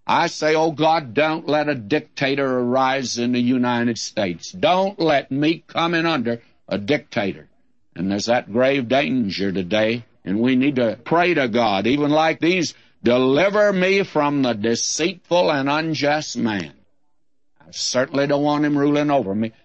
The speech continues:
and I'm afraid we've had quite a few of them in our history. I'm afraid our nation is in the condition it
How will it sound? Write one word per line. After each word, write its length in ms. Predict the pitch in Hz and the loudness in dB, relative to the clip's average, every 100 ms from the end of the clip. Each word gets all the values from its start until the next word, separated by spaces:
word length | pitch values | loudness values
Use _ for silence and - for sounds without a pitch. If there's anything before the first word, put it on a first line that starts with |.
| _ | _
and 80 | 95 | -4
I'm 100 | 110 | -4
afraid 380 | 110 135 131 120 | -2 0 0 2
we've 160 | 113 | 0
had 340 | 107 123 117 - | 0 0 -2 -2
quite 280 | 135 135 139 | 0 2 0
a 60 | |
few 360 | 120 - 190 170 | -4 -4 0 2
of 220 | 110 80 | 0 -2
them 160 | 87 85 _ _ _ - | -8 -10 _ _ _ -4
in 140 | 101 | -2
our 200 | 110 131 | 0 -2
history. 680 | 131 - - - - 73 65 _ | -2 -4 -4 -8 -10 -10 -10 _
I'm 220 | 110 104 | -4 -2
afraid 340 | 104 - 131 127 | -4 0 2 2
our 160 | 127 | 0
nation 640 | 139 143 165 139 104 110 110 | 0 0 2 0 -2 -4 -2
is 180 | 110 110 | -2 -2
in 120 | 123 | -2
the 60 | 127 | -2
condition 720 | 139 139 123 160 - 90 98 | -4 -2 0 0 -2 -6 -4
it 120 | 101 | -6